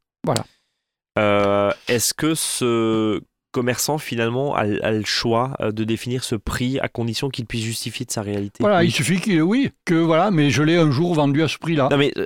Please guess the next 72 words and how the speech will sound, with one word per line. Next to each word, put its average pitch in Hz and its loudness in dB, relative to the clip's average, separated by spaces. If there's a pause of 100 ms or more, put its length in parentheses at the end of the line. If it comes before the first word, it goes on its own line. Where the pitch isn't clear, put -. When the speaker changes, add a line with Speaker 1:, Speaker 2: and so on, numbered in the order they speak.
(120)
Speaker 2:
enfin, 110 0
je, 107 -2
Speaker 1:
Ça 214 2
Speaker 2:
euh, 208 4
Speaker 1:
suffit. 175 2
Speaker 2:
pardonnez-moi, 143 4
on 123 0
s'arrête 120 2
Speaker 1:
Oui, - 6
Speaker 2:
deux - 8
Speaker 1:
oui, - 6
Speaker 2:
secondes. 175 2
Speaker 1:
ça 202 2
Speaker 2:
Je - 0
Speaker 1:
suffit. 160 4
Speaker 2:
vends 151 4 (380)
un 123 2
lave-linge 151 2 (600)
euh, 95 2
à 107 0
quatre - -2
cents 160 2
euros 151 2 (100)
un 233 4
jour, 185 0 (180)
Speaker 1:
Voilà. 143 4
Speaker 2:
alors 139 2
qu'il - 2
Speaker 1:
Ça 147 6
Speaker 2:
en 143 2
vaut 143 4
Speaker 1:
peut 143 6
être, 143 4
Speaker 2:
deux 156 2
cents, 202 2
je 165 0
dis 147 -2
n'importe 135 0
Speaker 1:
ça 165 2
Speaker 2:
quoi. 208 4
Speaker 1:
peut 185 4
être 196 2
mon 180 4
prix 180 0
de 175 4
Speaker 2:
C'est 185 4
votre 127 6
Speaker 1:
référence, 123 2
Speaker 2:
prix. 175 -2
Speaker 1:
tout 190 2
à 170 2
fait, 220 0
puisque, 110 -8
Speaker 2:
Mais 131 2
ça, 120 4
Speaker 1:
euh, 117 2
Speaker 2:
c'est 113 0
pas 117 0
une 110 0
période 110 0
raisonnable, 135 2
Jean-Jacques. 120 0
Speaker 1:
Non, 214 2 (140)
non. 185 0
Speaker 2:
Faut - -2
arrêter 107 2
de 117 -2
nous 113 -2
prendre 110 -4
pour 107 -6
des 117 -4
quiches. 139 -8